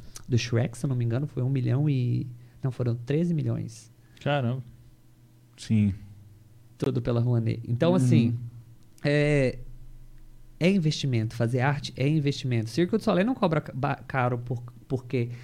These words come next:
Speaker 1: "Ah, estou cobrando caro." É porque é caro. Só a
Speaker 3: Uhum.
Speaker 1: maquiagem que eles usam é caro. Fazer arte é caro. Então, por isso que eu falo com eles, "Olha, seja o seu maior investidor.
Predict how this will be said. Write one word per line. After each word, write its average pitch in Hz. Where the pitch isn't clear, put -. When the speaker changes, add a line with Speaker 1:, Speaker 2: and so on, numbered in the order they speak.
Speaker 1:
"Ah, 160
estou 156
cobrando 139
caro." 117
É 143
porque -
é -
caro. 131
Só 107
a -
Speaker 3:
Uhum. 202
Speaker 1:
maquiagem 156
que 151
eles 143
usam 143
é 156
caro. 110
Fazer 143
arte 151
é 147
caro. 127
Então, 202
por 214
isso 208
que 247
eu 233
falo 208
com 202
eles, 180
"Olha, 180
seja 226
o -
seu 220
maior 220
investidor. 208